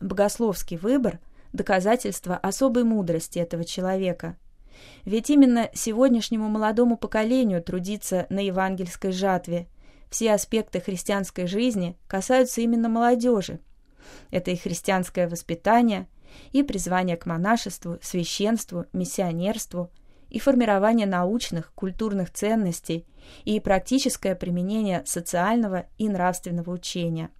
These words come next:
От молодых зависит будущее семьи и созидание цивилизации жизни, в которой высоко ценится и зародыш, и немощный старец. Для нас, молодых людей девяностых годов, совершенно привычны молодежные встречи с папой,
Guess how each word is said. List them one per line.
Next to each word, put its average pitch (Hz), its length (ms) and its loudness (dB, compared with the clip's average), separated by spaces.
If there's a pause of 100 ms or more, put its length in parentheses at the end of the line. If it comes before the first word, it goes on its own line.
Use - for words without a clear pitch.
(540)
От 202 160 -2
молодых 220 460 6
зависит 214 460 2
будущее 226 540 0
семьи 226 500 0
и 185 220 -6
созидание 190 640 0
цивилизации 190 800 -2
жизни, 190 520 0 (300)
в - 100 -16
которой 196 320 0
высоко 190 420 -2
ценится 190 560 -4
и 175 160 -4
зародыш, 185 680 -2 (180)
и 190 80 -2
немощный 196 520 -2
старец. 170 640 -4 (640)
Для 202 240 2
нас, 254 400 4
молодых 185 420 0
людей 196 300 0
девяностых 185 540 -4
годов, 185 440 4 (260)
совершенно 233 540 2
привычны 247 680 0 (100)
молодежные 185 600 0
встречи 185 420 -6
с 170 100 -4
папой, 180 540 -2